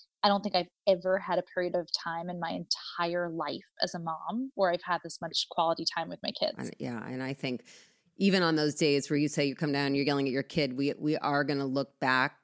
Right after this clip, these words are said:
Speaker 2: on this time and those connections and, and really value them. I mean, I,
Speaker 1: Totally.
Speaker 2: I
Speaker 1: And
Speaker 2: think
Speaker 1: it's interesting because, I mean, I think so many of us as adults, we have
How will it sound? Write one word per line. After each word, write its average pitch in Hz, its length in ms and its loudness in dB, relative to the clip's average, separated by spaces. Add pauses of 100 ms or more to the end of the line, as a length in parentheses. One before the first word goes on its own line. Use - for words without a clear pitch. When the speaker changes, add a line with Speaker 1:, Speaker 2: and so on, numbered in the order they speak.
(120)
Speaker 2:
on 123 240 -4
this 120 200 -6
time 139 600 -2
and 120 200 -4
those 123 260 -4
connections 131 1040 -4 (460)
and, 123 580 -2
and 131 300 -4
really 139 320 0
value 127 420 0
them. 104 380 -6 (520)
I - 80 -10
mean, 110 240 -6 (120)
I, 214 60 6
Speaker 1:
Totally. 202 240 6
Speaker 2:
I - 20 6
Speaker 1:
And 196 120 4
Speaker 2:
think 135 160 -2 (200)
Speaker 1:
it's - 160 0
interesting 294 460 2
because, 214 280 0
I 220 40 6
mean, 220 160 4
I 214 60 4
think 247 180 -2
so - 200 2
many 247 180 2
of 196 80 0
us 190 140 0
as 175 100 -8
adults, 185 440 0
we 185 80 -6
have 175 140 -2